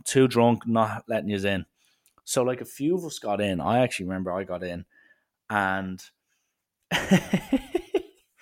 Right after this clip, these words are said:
we're in there, and it's just, it's a terrible club, but we try to make the most of it. And then word starts gathering around that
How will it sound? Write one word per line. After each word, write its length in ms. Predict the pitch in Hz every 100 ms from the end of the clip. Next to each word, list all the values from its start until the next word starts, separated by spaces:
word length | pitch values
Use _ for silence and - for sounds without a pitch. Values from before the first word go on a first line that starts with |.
| - - - - - - - - - -
we're 240 | 151 143
in 160 | 151 170
there, 360 | 131 117 110 -
and 180 | 113 113
it's 180 | -
just, 220 | 139 113 107
it's 160 | 107
a 60 | 123
terrible 400 | 147 143 147 101
club, 420 | - 92 85 - - _
but 280 | 101 90 85
we 100 | 98
try 200 | - 120
to 60 |
make 180 | 98 90
the 40 | 95
most 360 | 101 127 -
of 80 | 90
it. 100 | 80 - _ _ _ _ _ _ _ _ _ -
And 120 | 117 123
then 160 | 139
word 280 | 120 117 120
starts 380 | - 98 - -
gathering 400 | - 98 98 95
around 340 | 95 92 92
that 280 | 90 82